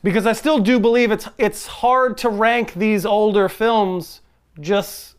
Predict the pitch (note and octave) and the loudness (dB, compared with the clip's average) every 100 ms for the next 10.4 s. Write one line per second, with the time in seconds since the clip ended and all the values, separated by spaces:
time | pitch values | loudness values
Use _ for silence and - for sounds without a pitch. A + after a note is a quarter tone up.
0 | - F3+ G#3 F#3+ G3 G3 G3 G3+ F#3+ G3 | -8 -4 -2 -2 0 2 2 0 -2 -6
1 | - F#3+ F#3 F3+ F3+ E3+ E3+ F3 D3 - | -4 -2 -2 -4 -6 -6 -2 -2 -4 -12
2 | _ _ _ _ _ _ D4 A#3 - - | _ _ _ _ _ _ -2 -2 -4 -2
3 | G#3 A3 A#3+ G#3+ - - F3+ E3 D#3 - | -2 0 0 -2 -4 -2 2 2 -2 -12
4 | _ _ _ _ _ - F#3+ F3+ F#3 E3+ | _ _ _ _ _ 0 0 2 -2 0
5 | G3+ G#3 - - - G#3 F#3+ F3+ F3 - | 0 0 -2 -12 -6 -2 -2 -2 -4 -6
6 | F3 E3 C#3+ F3 F3+ G#3 A3+ A#3+ - A3+ | -4 -4 0 2 2 0 -4 -10 -6 -2
7 | A3 G#3 - A3 G#3+ G#3+ F3 F3+ F#3+ F#3 | -2 -2 0 0 0 -2 -2 2 0 0
8 | F3+ D#3+ - E3+ D#3+ E3 F3+ G3 - - | -4 -6 -6 -6 -4 -2 0 0 -4 -8
9 | F#3+ D#3+ G3 F3+ D#3+ E3+ E3+ D#3 - F3 | -4 -2 -2 -2 -2 0 0 -4 -6 -4
10 | E3+ F3 E3+ | -2 -4 -6